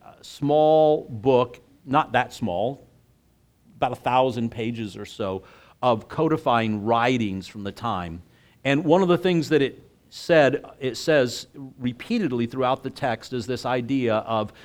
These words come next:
that we will protect the people from breaking the law by building a fence around the law so that they cannot break the law. So the idea is, is if, if this is,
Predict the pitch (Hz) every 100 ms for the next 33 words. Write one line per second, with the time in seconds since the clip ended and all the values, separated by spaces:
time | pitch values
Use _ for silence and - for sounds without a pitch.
0 | - - 151 147 175 160 156 - 139 -
1 | 185 - - _ - 135 - - 190 165
2 | 135 117 113 113 - _ _ - 143 120
3 | 135 151 156 165 151 139 117 104 98 98
4 | 87 _ _ 127 127 127 127 113 156 151
5 | 131 127 131 107 - - 180 123 101 -
6 | - - - _ _ _ _ _ _ -
7 | 139 113 135 139 190 202 202 143 127 107
8 | 90 82 80 101 113 _ _ _ _ _
9 | _ _ - 156 139 135 127 143 143 120
10 | 113 110 - 85 80 - _ _ _ _
11 | _ _ _ _ _ - 175 190 196 208
12 | 185 135 127 127 123 - - 170 151 -
13 | 143 143 165 226 190 156 -